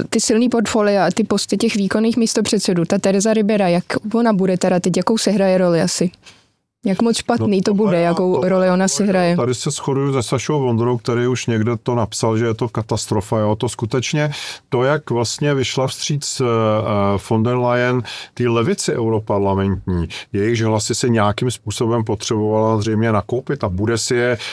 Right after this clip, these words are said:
Speaker 2: asi muset nakoupit i na to grilování, eh, tak je prostě, eh, tak je velmi špatný znamení a je to špatný znamení pro nás, protože jak tady někdo, eh, možná i ten Saša to řekl, nebo někdo jiný,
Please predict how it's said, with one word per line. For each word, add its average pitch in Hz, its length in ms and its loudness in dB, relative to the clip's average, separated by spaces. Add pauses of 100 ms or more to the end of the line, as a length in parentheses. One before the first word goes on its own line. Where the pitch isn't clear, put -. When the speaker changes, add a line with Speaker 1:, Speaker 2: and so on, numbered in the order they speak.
(120)
Speaker 2:
asi 107 260 -2
muset 110 340 0
nakoupit 113 560 -2
i 113 300 0
na 101 120 0
to 120 140 -2
grilování, 120 760 2 (360)
eh, 104 60 0 (240)
tak 107 260 -2
je 120 180 2
prostě, 123 680 0 (360)
eh, 107 60 2 (1040)
tak 107 200 -2
je 131 140 2 (160)
velmi 110 320 0
špatný 131 400 -2
znamení 123 400 0
a 123 80 -4
je 110 120 0
to 123 100 -4
špatný 123 380 -4
znamení 127 380 -2
pro 123 220 -2
nás, 117 260 0
protože 117 460 -4 (280)
jak 98 160 -2
tady 117 260 0
někdo, 120 500 0 (280)
eh, 101 200 2
možná 101 400 0
i 117 80 0
ten 123 160 -2
Saša 113 340 -2
to 117 140 -2
řekl, 117 220 -2
nebo 113 200 0
někdo 117 300 0
jiný, 120 260 0